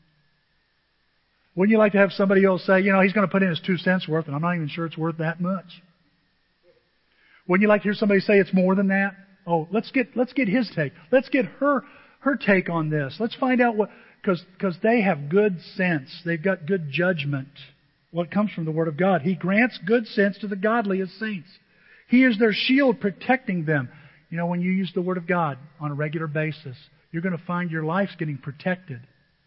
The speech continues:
from so much, so much heartache.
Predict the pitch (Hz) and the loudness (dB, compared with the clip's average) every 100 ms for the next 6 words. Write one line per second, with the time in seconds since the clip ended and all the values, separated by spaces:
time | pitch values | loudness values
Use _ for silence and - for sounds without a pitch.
0 | _ _ _ _ _ _ _ - 156 135 | _ _ _ _ _ _ _ -16 -14 -14
1 | - - 180 175 156 123 - - _ _ | -14 -12 -4 -2 -2 -6 -14 -20 _ _
2 | _ _ _ - 180 175 170 156 151 135 | _ _ _ -8 -4 -2 -4 -4 -4 -4
3 | 123 127 | -8 -12